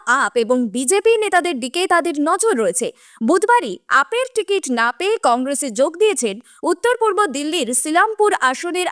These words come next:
আপ বিধায়ক আব্দুল রহমান। তাঁকে ওই আসনে প্রার্থী করা হতে পারে।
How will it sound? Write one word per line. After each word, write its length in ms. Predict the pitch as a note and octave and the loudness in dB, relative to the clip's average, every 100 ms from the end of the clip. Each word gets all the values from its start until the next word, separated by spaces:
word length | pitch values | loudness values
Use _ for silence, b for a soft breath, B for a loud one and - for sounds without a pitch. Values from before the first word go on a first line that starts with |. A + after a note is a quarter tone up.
| - | 0
আপ 280 | C#4 F4+ F#4 | 2 2 -2
বিধায়ক 600 | C4 B3+ C4 C#4 E4+ - | -6 -2 0 0 -2 -2
আব্দুল 480 | B3 G#3+ G#3+ E4 E4 | -2 -2 -4 -4 0
রহমান। 420 | F#4 F4+ A3 D#3+ B B B | 0 0 -2 -6 B B B
তাঁকে 420 | D#4 F4+ A4 C4 | 0 2 2 2
ওই 160 | A3+ A#3+ | 2 2
আসনে 420 | A3+ A#3+ G4 A4 | 0 -2 -6 -4
প্রার্থী 420 | G#4+ C4+ C4 - | 0 0 0 -2
করা 240 | G#4+ G#4 G#4+ | 2 2 2
হতে 200 | A4+ A#4 | 0 0
পারে। 320 | A4 C4+ | 0 0